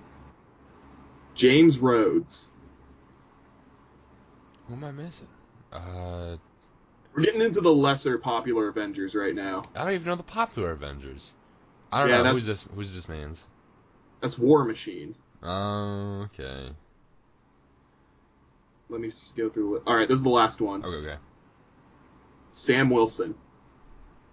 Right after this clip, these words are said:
Speaker 2: Mm, pass.
Speaker 1: That is the Falcon.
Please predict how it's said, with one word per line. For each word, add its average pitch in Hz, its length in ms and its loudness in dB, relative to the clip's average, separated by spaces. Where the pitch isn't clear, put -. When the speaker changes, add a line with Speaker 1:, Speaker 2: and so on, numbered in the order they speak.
Speaker 2:
Mm, 73 1040 -12
pass. 76 580 -8
Speaker 1:
That 123 180 4
is 120 200 2
the 113 100 -6
Falcon. 107 520 -2